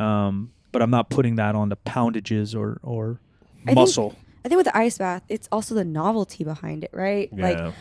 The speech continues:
Speaker 2: those people who are not, probably not getting enough sleep and, like, the basic necessities, eating
Speaker 3: You're getting up
Speaker 2: enough
Speaker 3: at five
Speaker 2: protein.
Speaker 3: o'clock in the morning where you, when you've slept three hours to get in
Speaker 2: Right.
Speaker 3: the fucking ice bath.
Speaker 1: Yeah.
Speaker 3: You're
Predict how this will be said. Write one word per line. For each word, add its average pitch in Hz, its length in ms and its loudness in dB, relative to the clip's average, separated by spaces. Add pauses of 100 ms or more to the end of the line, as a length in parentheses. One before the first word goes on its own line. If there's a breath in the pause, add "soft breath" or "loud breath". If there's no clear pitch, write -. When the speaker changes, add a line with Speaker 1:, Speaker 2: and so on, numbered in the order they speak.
(160 loud breath)
Speaker 2:
those 240 180 4
people 247 300 4
who 220 440 0 (160)
are 202 80 2
not, 190 240 -2 (180)
probably 226 400 -2
not 196 240 -2
getting 175 280 0
enough 170 340 -4
sleep 170 400 -8 (180)
and, 185 120 -8
like, 165 160 -6
the 190 100 -2
basic 185 460 0
necessities, 170 680 0
eating 165 380 -2
Speaker 3:
You're 113 160 -4
getting 117 220 2
up 107 80 4
Speaker 2:
enough - 160 0
Speaker 3:
at - 40 4
five 110 140 6
Speaker 2:
protein. 110 160 2
Speaker 3:
o'clock 104 240 0
in 104 60 -4
the 95 80 -2
morning 95 560 -2 (200)
where 95 140 -4
you, 92 140 -4
when 98 100 -2
you've 95 160 -6
slept - 300 -6
three 95 260 -6
hours 82 380 -2
to - 80 -10
get 101 160 -4
in 233 60 6
Speaker 2:
Right. 202 100 4
Speaker 3:
the 175 60 -2
fucking 98 260 -6
ice 92 240 -10
bath. 73 340 -10
Speaker 1:
Yeah. 110 160 4
Speaker 3:
You're 92 160 0